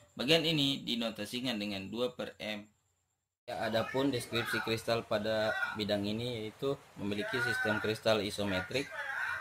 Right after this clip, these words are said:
kelas kristalnya heksatahedral, dan bentuk kristalnya oktahedron, di mana unsur simetrinya adalah tiga, empat.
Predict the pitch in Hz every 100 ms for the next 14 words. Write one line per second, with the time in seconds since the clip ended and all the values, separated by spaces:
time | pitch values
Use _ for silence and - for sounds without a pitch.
0 | - 107 107 - - 110 101 - 107 110
1 | 127 139 147 - - - 123 107 - 113
2 | 107 110 107 104 92 127 139 156 - -
3 | - - 107 113 113 110 110 101 117 -
4 | 113 - 107 113 127 135 - - 107 107
5 | 98 104 101 - - - - - - 104
6 | 104 117 131 143 156 - - - - 120
7 | 123 120 - 110 104 113 113 123 110 110
8 | 120 123 - - - 104 110 87 71 110
9 | 107 113